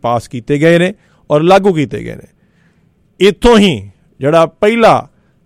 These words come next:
ਸਵਾਲੀਆ ਚਿੰਨ੍ਹ ਹੈ ਟਰਸਟ ਦਾ ਉਹ ਸ਼ੁਰੂ ਹੋ ਜਾਂਦਾ। ਇੱਥੋਂ ਹੀ ਉਹ ਸ਼ੰਕਾਵਾਂ ਜਿਹੜੀਆਂ ਨੇ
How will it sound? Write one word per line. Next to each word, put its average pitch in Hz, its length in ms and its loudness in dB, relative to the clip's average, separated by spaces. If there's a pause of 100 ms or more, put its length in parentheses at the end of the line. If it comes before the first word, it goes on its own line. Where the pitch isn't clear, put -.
(460)
ਸਵਾਲੀਆ 180 460 4
ਚਿੰਨ੍ਹ 160 300 -2
ਹੈ 151 160 0
ਟਰਸਟ 175 460 -2
ਦਾ 120 280 -2 (200)
ਉਹ 185 180 -2
ਸ਼ੁਰੂ 208 360 -4
ਹੋ 135 120 -4
ਜਾਂਦਾ। 104 340 -12 (1000)
ਇੱਥੋਂ 208 440 2
ਹੀ 196 300 0 (520)
ਉਹ 202 180 4
ਸ਼ੰਕਾਵਾਂ 190 640 -2
ਜਿਹੜੀਆਂ 175 340 -2
ਨੇ 175 160 -2